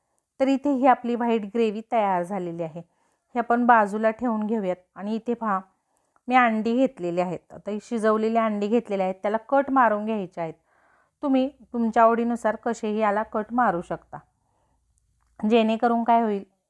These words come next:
ग्रेव्ही यामध्ये छान मुरली जाते आणि अंड्याचाही स्वाद ग्रेव्हीमध्ये उतरला जातो. यासाठी अंड्याची कोणतीही भाजी करत असताना अंड्याला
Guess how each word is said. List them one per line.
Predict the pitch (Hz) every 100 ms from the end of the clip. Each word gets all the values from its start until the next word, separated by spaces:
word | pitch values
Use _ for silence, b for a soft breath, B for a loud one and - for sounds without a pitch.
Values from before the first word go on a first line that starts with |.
| 202
ग्रेव्ही | 202 220 214 202 220 _ _
यामध्ये | 226 240 262 240 240
छान | 247 240 262 _ _ _ _ -
मुरली | 240 226 233
जाते | 240 233 226 190 -
आणि | 202 214 220
अंड्याचाही | 214 220 220 226 240 240 277
स्वाद | 277 233 208
ग्रेव्हीमध्ये | 208 208 196 190 185
उतरला | 254 247 196 175 170
जातो. | 170 170 165 - _ _ _ _
यासाठी | 233 269 311 - 233
अंड्याची | - 214 208 208 208 247
कोणतीही | 247 220 202 233
भाजी | 262 247 202
करत | 214 208 208 208
असताना | - 190 190 190
अंड्याला | 190 190 196